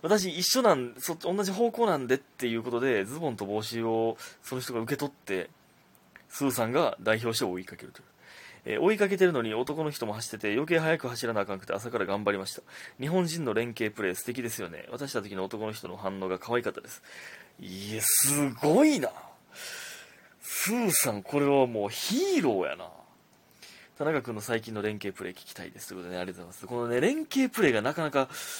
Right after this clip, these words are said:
思い浮かばんくてちょっとね、遅くなりました。すいません。いや、これすごい話やな。え、すごすぎ、え、いい人すぎひん？ほんで、スーさん。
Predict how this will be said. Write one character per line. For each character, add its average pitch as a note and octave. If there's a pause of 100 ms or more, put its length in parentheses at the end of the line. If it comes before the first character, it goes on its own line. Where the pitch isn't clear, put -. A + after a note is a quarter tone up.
(220)
思 D#3
い D#3+
浮 D3+
か D3+
ば D3
ん C#3+
く -
て G2+
ち -
ょ -
っ F#2+
と F#2
ね、 F2+
遅 F#2+
く F#2
な F2
り F2
ま F2+
し -
た。 F2+
す -
い -
ま F2
せ -
ん。 -
い F2+
や、 F2
こ F#2
れ F2+
す -
ご D3+
い A3
話 G2
や F2
な。 F2+ (1300)
え、 - (520)
す -
ご B2
す A#2+
ぎ、 C#3
え、 G#2
い C3
い -
人 C#3+
す F3+
ぎ F4
ひ G#2+
ん？ -
ほ F#2
ん -
で、 F#2
ス -
ー A2
さ -
ん。 -